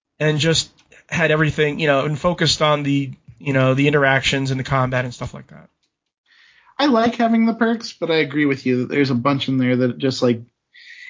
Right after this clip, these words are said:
Speaker 2: even within the same tree, it
Speaker 1: Don't
Speaker 2: feels
Speaker 1: really
Speaker 2: like
Speaker 1: do
Speaker 2: there's some
Speaker 1: anything.
Speaker 2: perk-,
Speaker 1: Yeah.
Speaker 2: it, well, it feels like there's some perks that clash with the playstyle of other perks. Like,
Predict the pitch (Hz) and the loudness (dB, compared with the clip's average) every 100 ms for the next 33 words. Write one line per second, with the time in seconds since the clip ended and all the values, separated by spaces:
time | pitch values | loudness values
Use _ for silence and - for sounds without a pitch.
0 | - 277 403 381 302 294 226 233 233 196 | -4 0 2 2 2 2 0 0 0 0
1 | - 180 190 143 113 110 _ _ _ _ | -2 0 0 0 -6 -12 _ _ _ _
2 | - 165 156 214 202 127 120 120 120 120 | -10 -8 -6 0 0 4 4 4 4 2
3 | - 113 147 156 - _ _ 131 127 214 | 2 0 0 -2 -4 _ _ -14 -6 -4
4 | - 202 226 185 262 269 262 247 240 226 | -2 0 0 2 2 2 2 0 -2 -2
5 | 208 - 220 220 - - - 160 156 180 | -6 -2 -2 -2 -8 -14 -8 -2 0 0
6 | - 156 147 _ _ - 156 - 165 - | -4 -8 -10 _ _ -16 -10 -4 -4 -2
7 | 156 156 156 220 170 110 120 - - - | -2 -2 0 0 0 -4 -14 -20 -20 -20
8 | _ _ _ _ _ _ - 185 175 - | _ _ _ _ _ _ -4 -2 -2 -10